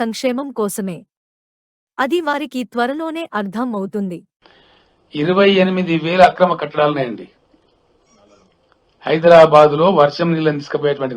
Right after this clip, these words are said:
Speaker 2: నాలాల మీద, స్టార్మ్ వాటర్ డ్రైన్స్ మీద ఇరవై ఎనిమిది వేల అక్రమ కట్టడాలని మెర్సిలెస్ గా ఒకటి మాత్రం చేస్తున్నాం. ప్రతి సర్కిల్ కు ఒక ఫ్లయింగ్ స్పాట్ పెట్టమని ఇప్పుడు చాలా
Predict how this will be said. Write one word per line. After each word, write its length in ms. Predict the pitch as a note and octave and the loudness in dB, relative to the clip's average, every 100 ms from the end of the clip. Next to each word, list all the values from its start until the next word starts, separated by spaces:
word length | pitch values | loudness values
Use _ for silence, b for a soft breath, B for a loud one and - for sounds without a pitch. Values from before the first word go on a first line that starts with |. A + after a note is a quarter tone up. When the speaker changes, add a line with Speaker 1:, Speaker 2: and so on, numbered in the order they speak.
| A#2 | -4
Speaker 2:
నాలాల 320 | C3+ D#3+ D#3 C3+ | 2 4 4 2
మీద, 140 | A#2+ F3 - _ _ _ _ _ _ - | -2 -4 -6 _ _ _ _ _ _ -6
స్టార్మ్ 360 | - D#3+ F3+ E3+ | 4 4 6 4
వాటర్ 260 | D#3+ D3 A#2+ | 4 2 -2
డ్రైన్స్ 300 | C#3 E3 E3 C#3 | 0 0 -2 -4
మీద 120 | C3 A3 - _ b b b b D3 | -4 -4 -6 _ b b b b -4
ఇరవై 260 | E3 F#3+ F#3+ F3 | 0 2 4 2
ఎనిమిది 300 | F3+ F3+ D#3+ C#3+ | 0 -2 -2 -2
వేల 160 | F3+ G#3 E3 | 2 4 4
అక్రమ 240 | F3 E3+ D3+ | 2 0 -2
కట్టడాలని 420 | C#3 C3 A2 G2+ - _ _ _ _ _ _ _ - A#2 C3 C3+ | -4 -4 -6 -10 -18 _ _ _ _ _ _ _ -20 -18 -10 -8
మెర్సిలెస్ 520 | F#3+ - A3+ G#3 G3 | -8 -6 -6 -4 0
గా 60 | E3+ | 0
ఒకటి 180 | F3 F3 | 2 0
మాత్రం 200 | E3+ E3 C3 | -2 -2 -6
చేస్తున్నాం. 300 | A#2 G2+ F#2+ _ _ _ _ _ _ _ _ - | -6 -16 -18 _ _ _ _ _ _ _ _ -6
ప్రతి 240 | D#3 D#3+ F3+ - | -4 -4 -2 2
సర్కిల్ 440 | E3 - A3+ G3+ | 2 2 -4 -2
కు 40 | G#3 | -2
ఒక 100 | F#3 E3+ | -2 -2
ఫ్లయింగ్ 280 | E3 F3+ - | -4 -4 -2
స్పాట్ 220 | F3 F3 | -2 -2
పెట్టమని 260 | D3 E3 D#3 | -6 -4 -6
ఇప్పుడు 160 | D3 | -2
చాలా 120 | D3 | -2